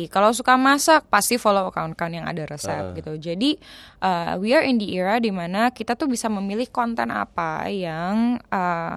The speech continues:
Speaker 1: kita pengen masuki ke diri kita setiap harinya. Dan Lemonilo menyadari hal itu. Makanya kita punya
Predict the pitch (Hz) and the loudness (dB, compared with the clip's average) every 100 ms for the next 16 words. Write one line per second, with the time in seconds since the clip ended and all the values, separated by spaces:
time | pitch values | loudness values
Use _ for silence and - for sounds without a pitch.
0 | - - 214 - 269 226 214 233 247 247 | -10 -10 0 2 2 2 0 2 2 2
1 | 247 240 226 - 330 277 233 202 175 170 | 0 0 0 -2 -2 -4 -2 -2 -2 -4
2 | 170 202 - - 160 160 151 156 156 151 | -4 -4 -6 -8 -8 -8 -8 -8 -8 -8
3 | - - - - 196 233 220 170 165 202 | -12 -20 -20 0 2 4 2 0 -2 -2
4 | 220 180 165 147 147 143 147 147 170 - | 0 -2 -4 -6 -8 -10 -10 -6 -6 0
5 | 185 160 156 202 254 269 262 226 208 185 | 0 0 -4 -4 -2 -2 -4 -2 -2 -4